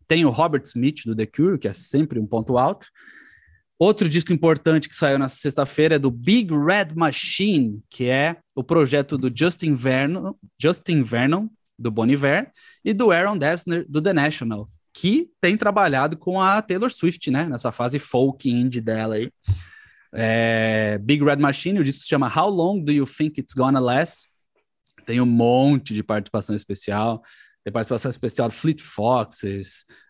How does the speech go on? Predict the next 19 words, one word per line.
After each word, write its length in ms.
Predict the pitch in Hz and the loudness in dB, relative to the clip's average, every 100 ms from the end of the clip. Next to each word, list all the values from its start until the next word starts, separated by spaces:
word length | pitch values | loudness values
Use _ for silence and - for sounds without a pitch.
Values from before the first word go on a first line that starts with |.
| - | -10
é, 960 | 113 110 110 107 107 107 104 104 101 - | -4 0 0 0 0 0 -2 -4 -6 0
Taylor 280 | 165 185 147 | 2 4 2
Swift, 480 | - 120 135 - 110 | 0 -2 -2 -2 -4
obviamente, 680 | 107 131 113 120 120 - | -2 0 0 0 -2 -4
Sharon 360 | - - 151 147 | -6 0 2 4
Van 200 | 123 113 | 2 0
Etten, 720 | 113 123 113 - 101 98 104 _ _ | 0 0 -2 -4 -10 -8 -12 _ _
um 160 | 110 | -6
monte 360 | 113 123 156 143 | 0 2 0 -2
de 80 | 123 | -6
participação 360 | 113 - 110 | -8 -8 -12
especial 440 | 113 - 107 113 107 | -12 -10 -8 -4 -4
le-, 260 | 107 120 - | -4 -4 -6
bem 280 | 113 123 | -2 2
legal, 420 | 160 117 110 117 - _ - - _ _ - | 2 0 -2 -4 -8 _ -20 -20 _ _ -10
vale 320 | 117 120 117 | -2 0 2
muito 220 | 120 131 | 0 0
a 60 | 147 | -2
pena. 400 | - 117 123 | -2 -2 -2